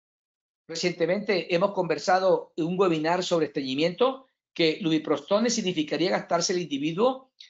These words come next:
unos, eh, tres dólares, cuatro dólares por cada deposición.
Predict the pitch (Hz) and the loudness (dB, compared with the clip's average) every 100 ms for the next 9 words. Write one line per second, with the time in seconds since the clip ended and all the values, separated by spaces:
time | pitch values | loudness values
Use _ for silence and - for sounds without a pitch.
0 | _ _ - 160 202 202 - _ - 151 | _ _ -2 2 2 2 -2 _ -4 -2
1 | 147 143 180 196 170 240 220 175 - - | -2 0 0 2 4 4 2 0 -2 0
2 | 180 175 156 190 226 226 - 151 - 165 | 0 2 2 4 4 0 0 0 2 4
3 | 170 165 139 135 180 190 240 | 4 2 -4 -4 0 0 -2